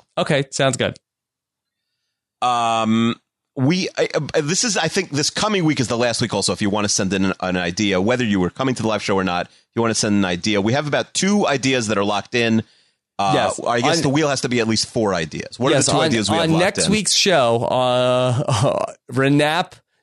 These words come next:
Speaker 1: number forty-one Seaver Way, we are going to, uh, end up spinning the live show wheel to decide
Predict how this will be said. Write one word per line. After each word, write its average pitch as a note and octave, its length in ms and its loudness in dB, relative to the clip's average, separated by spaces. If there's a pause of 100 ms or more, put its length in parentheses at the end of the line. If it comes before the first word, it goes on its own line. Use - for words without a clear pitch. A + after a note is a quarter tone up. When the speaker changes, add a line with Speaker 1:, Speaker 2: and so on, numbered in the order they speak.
Speaker 1:
number D#3+ 640 4
forty-one E3 720 2
Seaver E3 420 2
Way, A#2+ 540 2
we B2 260 2
are B2 100 2
going B2 380 2
to, A#2 640 4
uh, A2 280 2
end C3+ 300 2
up A#2+ 180 0
spinning D3+ 500 2
the C3+ 100 2
live E3 320 2
show B2+ 200 2
wheel F2+ 440 0
to A2+ 100 -2
decide A2+ 800 0